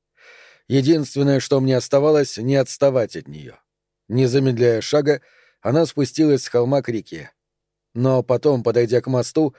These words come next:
остановилась перед башнями у входа и что-то шепнула, обращаясь к тем, кто скрывался в тени. Из глубин тени появились две фигуры. Они, как и миледи, были в плащах,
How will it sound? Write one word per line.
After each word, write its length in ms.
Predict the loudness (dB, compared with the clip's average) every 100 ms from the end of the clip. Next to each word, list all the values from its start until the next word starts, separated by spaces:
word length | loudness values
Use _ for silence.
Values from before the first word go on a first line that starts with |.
| _ _ _
остановилась 720 | -2 0 2 2 4 2 2
перед 240 | 2 0 2
башнями 420 | 0 0 -2 0
у 140 | 0
входа 480 | -2 -2 0 0 -2 -10
и 140 | -12
что-то 360 | -4 -4 0 0
шепнула, 720 | 0 -2 0 0 0 -2 -6 -8
обращаясь 680 | -2 0 0 0 0 -2
к 80 | -8
тем, 240 | -2 -2
кто 260 | 0 0 0
скрывался 640 | 0 -2 0 0 -2 -6
в 80 | -6
тени. 420 | -8 -10 -10 -18 _ _ _ _ _ _ _ _ -8
Из 160 | -6
глубин 440 | 0 0 2 0 -2
тени 380 | 0 0 0
появились 640 | 0 0 0 0 0 0 -2
две 260 | -4 -4
фигуры. 500 | -4 -8 -8 -14 -18 -20 _ _ _ _ -6
Они, 300 | -2 0 2
как 220 | 0 2
и 60 | 0
миледи, 440 | 2 2 2 0
были 260 | -2 0 -2
в 80 |
плащах, 580 | -2 -2 -2 -2 -4 -4